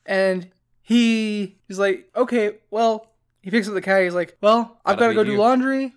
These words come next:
Speaker 1: and then I gotta go do some grocery shopping. But I guess I also need to feed you."
Speaker 2: And then he looks to the room where he had the bento laying on the floor on its towel, taking pictures. He's like, "Oh, she forgot her lunch."
Speaker 1: So he packs up her lunch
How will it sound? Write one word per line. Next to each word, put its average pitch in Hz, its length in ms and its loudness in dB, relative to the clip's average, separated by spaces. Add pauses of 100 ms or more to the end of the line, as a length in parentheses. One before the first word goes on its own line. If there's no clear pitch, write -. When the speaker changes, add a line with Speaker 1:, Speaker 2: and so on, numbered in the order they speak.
(160)
Speaker 1:
and 175 120 -8
then 180 140 -4
I 185 120 -2
gotta 180 180 0
go 180 100 -2
do 180 160 -6
some 170 140 -14
grocery 214 260 -2
shopping. 202 460 -4 (420)
But 208 100 -2
I 214 40 4
guess 254 120 2
I 277 60 2
also 247 180 -2
need 233 120 -2
to 180 80 -4
feed 190 320 -10
you." 139 380 -8 (640)
Speaker 2:
And 117 260 -6
then 120 480 -4 (100)
he 113 200 -6
looks 107 480 -6
to 104 560 -10 (560)
the 107 120 -8
room 165 300 2
where 123 160 -4
he 117 80 -6
had 107 120 -4
the 107 60 -10
bento 123 340 -8
laying 113 280 -6
on 110 80 -8
the 110 80 -12
floor 107 260 -6
on 107 140 -6
its - 160 -16
towel, 101 360 -6
taking 104 280 -12
pictures. 110 240 -14
He's 101 100 -14
like, 101 160 -16 (800)
"Oh, 98 380 -10 (200)
she - 200 -16
forgot 113 240 -2
her 120 80 -2
lunch." 123 360 -6 (680)
Speaker 1:
So 190 240 2
he 196 420 -4
packs 214 300 -2
up 240 100 -4
her 220 120 -2
lunch 196 360 -2